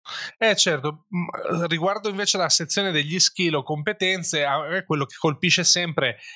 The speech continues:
è che sia davvero poco popolata, cioè le persone pensano non sia utile, oppure non hanno voglia, eh, non lo so, non, non sia utile, eh, prendersi dei più uno vicino alle loro skill e quindi saltano a pie pari oppure mettono due o tre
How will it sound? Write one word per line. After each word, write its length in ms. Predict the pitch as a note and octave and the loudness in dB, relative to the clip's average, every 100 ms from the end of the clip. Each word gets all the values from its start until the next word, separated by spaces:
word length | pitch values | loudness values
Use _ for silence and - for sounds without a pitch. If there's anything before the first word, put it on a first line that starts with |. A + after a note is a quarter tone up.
| - | -4
è 100 | D3 | -2
che 120 | E3+ | 2
sia 260 | - F#3 E3 | 2 2 0
davvero 460 | D3+ C3 G3 F#3 | -2 0 0 0
poco 300 | - D#3 D#3+ | -2 0 -2
popolata, 680 | D#3 C#3+ C3+ A#2 G#2 - A#2 - - - | -2 0 0 2 0 -4 -6 -8 -16 -8
cioè 140 | - D#3 | -2 0
le 140 | E3 | 0
persone 520 | G#3 F#3+ - A3+ F#3+ | 0 0 0 0 -4
pensano 460 | - F#3 F#3 F#3+ E3 | -2 0 2 0 0
non 220 | G3 A3+ | 0 0
sia 260 | - G3+ F3+ | 0 0 -2
utile, 540 | E3 C3 D3+ E3+ G3 _ _ | -4 -4 0 0 -2 _ _
oppure 280 | - - F3 | -8 -2 0
non 140 | C#3+ C#3+ | 2 0
hanno 220 | C#3 C#3 | -2 -2
voglia, 500 | C#3+ C#3 B2 C3 C#3+ | 0 0 0 0 0
eh, 60 | |
non 100 | C#3 | 0
lo 80 | D3 | -2
so, 300 | D3+ - G3+ - - - | 0 0 0 -2 -12 -8
non, 100 | - | -2
non 160 | G3 G3+ | 0 2
sia 220 | - A#3+ | 0 0
utile, 560 | A3+ A3 A3+ A3+ A3+ - _ | -2 -6 -2 0 -2 -4 _
eh, 280 | - E3 D#3 D#3+ - | 0 2 2 -4 -4
prendersi 540 | G#3 G#3 G#3+ F3+ F#3 | -2 0 2 2 2
dei 260 | F3 G3 F3+ | 2 0 -2
più 240 | A3 A#3 | -2 0
uno 380 | G3 F#3+ G3 F#3+ | -2 -2 -2 -4
vicino 560 | E3 - - F3+ F3 | -2 2 2 2 0
alle 160 | E3 D3+ | 2 0
loro 200 | D3+ C#3+ | 0 0
skill 360 | C#3 - C3 F3+ | 0 0 0 0
e 100 | G#3+ | 0
quindi 500 | A#3+ A3+ A3 B3 B3 - - _ | -2 -4 -2 -2 -4 -8 -20 _
saltano 560 | - - A#3 A#3+ - G#3 | 0 2 2 2 0 -2
a 60 | F#3+ | -2
pie 240 | G3 G3 | -4 -2
pari 340 | G#3 F#3+ G3+ | 2 2 2
oppure 440 | G3 F3+ - A3+ F#3 | -2 -4 -6 -2 0
mettono 420 | E3+ E3+ F#3+ E3+ | 0 -2 -2 -2
due 160 | E3 F3 | -2 -2
o 60 | |
tre 580 | E3+ F3 E3+ D#3+ D3+ C#3+ | 0 2 2 2 0 -2